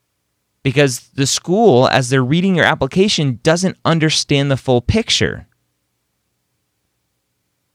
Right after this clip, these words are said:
If they're looking at your application and there are some gaps in it, right, it's a potential red flag, and they're gonna say, "Hey, what's going on here?" It could be a red flag depending on what your answer is, or it could be,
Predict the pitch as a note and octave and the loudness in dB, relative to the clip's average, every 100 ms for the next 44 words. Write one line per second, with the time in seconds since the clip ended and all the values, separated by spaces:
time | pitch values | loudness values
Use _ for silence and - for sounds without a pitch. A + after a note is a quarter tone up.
0 | _ _ _ _ _ _ _ C#3 C#3 D#3+ | _ _ _ _ _ _ _ -4 0 0
1 | C#3 D3+ F#3 F#3+ F#3 C3+ G#2 - B2+ D3 | 2 0 0 -2 0 2 0 0 -2 0
2 | D3+ - G2+ F#2+ _ - A2+ B2 C3 B2+ | 0 2 0 -2 _ -8 -4 0 2 2
3 | - C3 A#2 A2+ F#2+ A2 F2 D2 - F2+ | 0 0 0 0 0 0 -2 -4 -8 -6
4 | D2 B1 _ _ _ - D3 F3+ F#3+ - | -8 -14 _ _ _ -4 -2 0 0 0
5 | E3+ - F#3+ - A2+ E2+ D#2+ - A#1+ G#1 | -2 0 -4 0 0 0 -4 -4 -6 -6
6 | G#2 A2+ B2 B2+ - C3+ C#3 G#3+ C3 G2 | 0 0 2 -2 -2 -2 0 0 0 -2
7 | B2+ - D3+ C#3+ D#3 D#3 G#2 B1 - _ | -2 0 0 2 -2 0 -2 -4 -10 _
8 | _ _ _ _ _ - G2 - B2+ C#3 | _ _ _ _ _ -8 -8 -4 0 0
9 | D#3+ D#3 A2+ F#2+ - F#2+ A#2 C3+ A#2+ G#2+ | 2 2 4 2 0 0 0 -2 -4 -2
10 | G2 F#2 E2 C#2+ F2+ D#3+ A2+ G2+ A#2 B2+ | -2 -2 -4 -6 -6 -4 0 2 2 2
11 | A#2 A2+ - C3 C3 C3 | 2 2 -2 -2 0 0